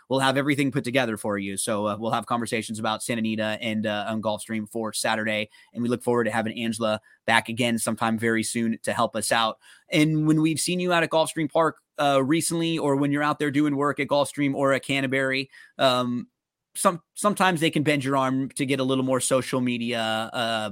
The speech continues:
you know, get, get a little more posted on the social media. I know you don't love it here and there, but when you do, we really appreciate getting your picks and getting your analysis.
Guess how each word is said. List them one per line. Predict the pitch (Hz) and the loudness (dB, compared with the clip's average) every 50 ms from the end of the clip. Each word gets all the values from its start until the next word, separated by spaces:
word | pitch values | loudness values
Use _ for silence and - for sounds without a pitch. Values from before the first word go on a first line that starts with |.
| 104 - | -6 -4
you | 131 123 | -4 -2
know, | 117 107 107 - _ _ _ - | -2 -2 -4 -6 _ _ _ -2
get, | 156 139 - 127 - - - - - _ | -2 -2 -2 -10 -16 -18 -20 -20 -8 _
get | - 156 | 0 0
a | 147 | 2
little | 147 147 143 143 | 4 4 4 4
more | 139 139 135 | 4 4 4
posted | - 147 135 123 - 151 135 | 4 2 0 2 0 -2 -2
on | 127 131 | 0 0
the | 123 | -2
social | - - 127 127 123 - 135 | 0 0 0 0 0 -2 -2
media. | 120 113 110 107 113 113 113 | -2 -2 -2 -2 -2 -2 -2
I | 120 117 | -2 -2
know | 123 123 | -2 -2
you | 131 143 147 | 0 0 0
don't | 156 165 165 | 0 -2 0
love | 160 143 123 120 | 0 -2 0 0
it | 135 117 | -2 -4
here | - 127 120 120 | -2 -2 -2 -2
and | 120 117 | -2 -2
there, | 113 113 110 107 | -4 -4 -4 -4
but | 113 117 | -4 -4
when | 120 123 127 | -2 -2 0
you | 131 131 | 0 0
do, | 120 135 139 139 131 | 2 2 2 2 4
we | 123 127 123 120 | 2 0 0 0
really | 117 123 123 120 120 117 | 0 -2 -2 -2 -2 -4
appreciate | 107 - 127 123 113 - - 113 110 | -4 -4 -6 -6 -4 -2 -4 -4 -4
getting | 110 117 - 123 | -4 -6 -6 -6
your | 110 101 | -6 -6
picks | - - 113 110 - - | -4 -6 -6 -6 -6 -6
and | 113 107 | -6 -4
getting | 107 - 117 | -4 -4 -4
your | 107 107 | -2 -2
analysis. | 104 107 107 107 107 104 - - 104 101 - | 0 0 -2 -2 -4 -6 -6 -8 -8 -8 -8